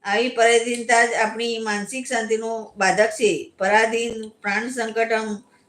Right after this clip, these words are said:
પરાવલંબન એ દુઃખ છે, સ્વાવલંબન એ સુખ છે. માટે સ્વાવલંબી બનો.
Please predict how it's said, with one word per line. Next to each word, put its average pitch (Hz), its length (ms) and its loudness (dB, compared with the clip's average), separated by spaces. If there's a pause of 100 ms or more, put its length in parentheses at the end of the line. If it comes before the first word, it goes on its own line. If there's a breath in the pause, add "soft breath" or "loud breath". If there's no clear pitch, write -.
(120)
પરાવલંબન 226 760 2
એ 214 140 6
દુઃખ 254 180 2
છે, 180 380 2
સ્વાવલંબન 226 640 2
એ 214 160 2
સુખ 220 280 -4
છે. 196 280 2
માટે 185 280 -2
સ્વાવલંબી 208 480 2
બનો. 220 440 -2